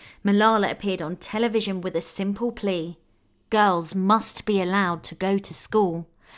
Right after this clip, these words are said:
And her fame spread beyond Pakistan, and an American newspaper, the New York Times,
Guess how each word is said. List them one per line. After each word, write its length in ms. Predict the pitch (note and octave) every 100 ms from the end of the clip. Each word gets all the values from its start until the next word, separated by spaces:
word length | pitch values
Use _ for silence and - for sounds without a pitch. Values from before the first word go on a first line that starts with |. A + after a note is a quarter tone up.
| - - -
And 140 | - F3+
her 260 | - G3+
fame 360 | G#3 G#3 G3+ G3+
spread 580 | - - F#3+ G#3 G#3 F#3+
beyond 320 | F#3+ F3 E3+
Pakistan, 800 | F#3 F3 F3 - E3+ D#3+ D#3+ D#3+ _ _
and 100 | F3
an 100 | E3+
American 540 | E3 E3+ G3+ A#3 A#3 E3+
newspaper, 720 | E3 E3 - E3 E3 D#3+ D#3 -
the 80 |
New 240 | E3+ F#3 A3+
York 300 | B3 A#3+ -
Times, 480 | B3 A#3 E3+ E3+